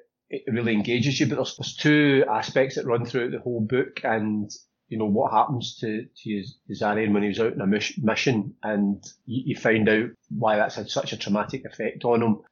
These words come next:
and the kind of at the heart of the novel, but also what the catch is in Catch twenty-two. When, when you find that out, it's just,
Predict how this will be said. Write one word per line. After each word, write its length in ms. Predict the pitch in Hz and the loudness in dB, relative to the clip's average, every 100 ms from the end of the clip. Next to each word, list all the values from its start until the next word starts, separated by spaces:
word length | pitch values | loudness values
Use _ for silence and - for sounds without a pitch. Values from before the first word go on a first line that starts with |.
| - | -4
and 420 | 104 98 98 95 165 | -2 0 -2 -4 -8
the 80 | 123 | -4
kind 200 | 113 110 | 0 0
of 80 | |
at 60 | - | 0
the 60 | - | -2
heart 280 | 120 113 | 2 2
of 120 | 131 104 | 2 0
the 60 | |
novel, 300 | 104 107 123 | 4 4 6
but 100 | 110 | 4
also 560 | 156 151 - 147 120 - _ _ - | 6 6 6 2 2 -2 _ _ -4
what 240 | 117 139 | -2 -2
the 60 | - | -4
catch 400 | - 120 - - | 0 0 0 -2
is 220 | 139 117 | -4 -4
in 80 | 120 | -8
Catch 280 | - 123 - | -4 -4 -4
twenty-two. 540 | 120 117 110 - 131 | -6 -6 -8 -2 -2
When, 220 | 117 113 - | 0 -2 0
when 160 | 113 | -2
you 80 | 117 | -2
find 300 | 113 127 131 | 0 2 4
that 160 | 110 110 | 2 2
out, 220 | 120 135 | -2 -2
it's 260 | 117 139 - | -6 -8 -6
just, 320 | 131 - | -6 -6